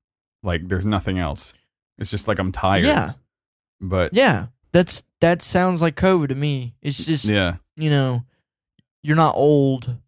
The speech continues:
Speaker 2: I don't think you have any pre-existing conditions.
Speaker 1: No, I don't.
Speaker 2: So, I mean, you know,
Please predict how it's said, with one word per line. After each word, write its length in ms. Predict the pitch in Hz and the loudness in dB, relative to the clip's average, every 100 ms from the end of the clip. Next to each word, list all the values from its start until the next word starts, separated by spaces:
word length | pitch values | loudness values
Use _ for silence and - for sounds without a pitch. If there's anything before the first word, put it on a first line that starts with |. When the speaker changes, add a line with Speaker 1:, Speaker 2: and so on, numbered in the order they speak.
| - | -2
Speaker 2:
I 80 | 151 | 0
don't 160 | 156 | 2
think 220 | 165 180 | -2 0
you 80 | 139 | 0
have 200 | 135 131 | 2 2
any 180 | 127 120 | -2 -8
pre-existing 720 | 110 147 131 123 127 120 120 | -4 -2 -2 -4 -8 -6 -4
conditions. 800 | 113 110 120 117 104 104 107 - _ | -4 0 0 0 -4 -6 -8 -14 _
Speaker 1:
No, 220 | 95 90 | -6 -2
I 100 | 80 | -2
don't. 240 | 76 64 53 _ _ _ _ _ _ _ _ _ _ | -4 -8 -12 _ _ _ _ _ _ _ _ _ _
Speaker 2:
So, 200 | - 147 | -2 2
I 140 | 127 135 | 2 2
mean, 380 | 135 127 113 98 | -2 -2 -6 -6
you 120 | 139 | -2
know, 320 | 139 110 110 | -2 0 -4